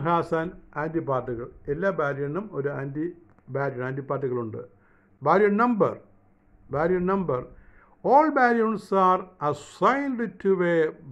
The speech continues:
baryon number. For example, എല്ലാ baryons-ിനും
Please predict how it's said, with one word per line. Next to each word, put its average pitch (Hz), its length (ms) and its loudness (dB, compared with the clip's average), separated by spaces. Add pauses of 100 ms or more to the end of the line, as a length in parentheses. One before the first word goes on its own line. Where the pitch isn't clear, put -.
(140)
baryon 185 400 4 (180)
number. 180 380 2 (540)
For 151 140 -2
example, 196 560 0 (840)
എല്ലാ 247 180 0 (140)
baryons-ിനും 185 580 2